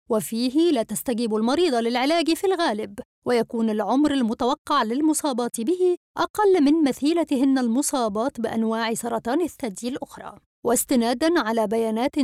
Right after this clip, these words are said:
سريرية تم نشر نتائجها في دورية Journal of Medicine، أظهر العلاج الجديد استجابات مذهلة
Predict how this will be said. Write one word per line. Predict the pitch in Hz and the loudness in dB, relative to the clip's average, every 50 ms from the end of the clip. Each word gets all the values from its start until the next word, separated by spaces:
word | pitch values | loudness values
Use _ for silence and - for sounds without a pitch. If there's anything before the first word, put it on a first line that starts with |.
| 233 | 0
سريرية | 214 - - 302 302 311 277 285 349 370 285 220 208 - | 0 0 -2 -2 0 0 0 0 0 0 0 0 -4 -4
تم | - 233 220 220 | -4 -2 -2 -2
نشر | 220 233 233 - - 254 | -2 -2 -4 -4 -4 -2
نتائجها | 233 247 311 - 349 302 - - 285 285 302 254 262 247 | 0 0 0 0 -2 -4 -4 -4 -2 0 0 0 0 -2
في | 214 - 254 240 | -2 -2 -4 -2
دورية | 254 233 220 233 262 269 262 240 | -2 0 0 0 0 0 0 -2
Journal | 202 190 - 240 240 254 247 269 269 285 269 - | -2 -2 -2 0 0 0 2 0 0 0 0 -2
of | - 226 220 | -2 -4 -2
Medicine، | 190 214 208 214 233 220 302 294 - - 370 392 381 _ _ - - | -2 -4 -4 -4 -2 -2 -2 -2 0 -2 -2 -2 -4 _ _ -6 -6
أظهر | 339 370 370 415 427 403 | -4 -2 0 0 2 2
العلاج | 339 254 208 220 220 233 277 269 294 | 0 0 -2 -2 0 0 -2 -2 -2
الجديد | 262 226 285 262 220 302 339 359 269 - | -4 -4 -4 -2 0 2 0 0 0 -2
استجابات | - 294 - - 330 254 269 247 233 202 240 277 285 - 269 | -6 -4 -2 -2 -2 0 0 -2 0 0 -2 -2 0 0 0
مذهلة | 233 214 202 208 277 262 254 185 180 254 294 302 302 330 | 0 0 0 0 -2 -2 -4 -2 -2 0 2 2 2 0